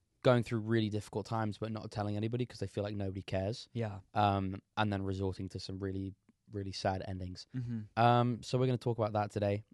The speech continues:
Speaker 1: um, and how there is always somebody who you can talk to
Speaker 2: Have
Speaker 1: and
Speaker 2: you
Speaker 1: how you should.
Speaker 2: experienced that situation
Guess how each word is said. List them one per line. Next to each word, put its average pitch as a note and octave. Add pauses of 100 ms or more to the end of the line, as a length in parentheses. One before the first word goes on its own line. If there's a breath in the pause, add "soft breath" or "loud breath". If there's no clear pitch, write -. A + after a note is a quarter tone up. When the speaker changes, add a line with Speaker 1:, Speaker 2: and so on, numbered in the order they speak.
(140)
Speaker 1:
um, G#2+
and A2+
how A2+ (480)
there G#2+
is G#2+
always G#2
somebody G2
who G#2
you G2+
can G2
talk F#2+
to A2+ (140)
Speaker 2:
Have C3
Speaker 1:
and C3
Speaker 2:
you C#3
Speaker 1:
how C#3+
you -
should. C3+
Speaker 2:
experienced B2 (140)
that A2
situation A2+